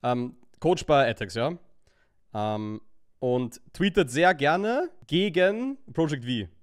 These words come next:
was an sich ja kein Problem ist. So, das Project V-System ist ja, ist ja auch Müll, ja. Aber whatever, ja. Und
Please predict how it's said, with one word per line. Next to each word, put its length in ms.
was 180
an 160
sich 100
ja 140
kein 160
Problem 260
ist. 180
So, 120
das 260
Project 240
V-System 360
ist 100
ja, 220
ist 160
ja 60
auch 60
Müll, 200
ja. 160
Aber 520
whatever, 320
ja. 80
Und 420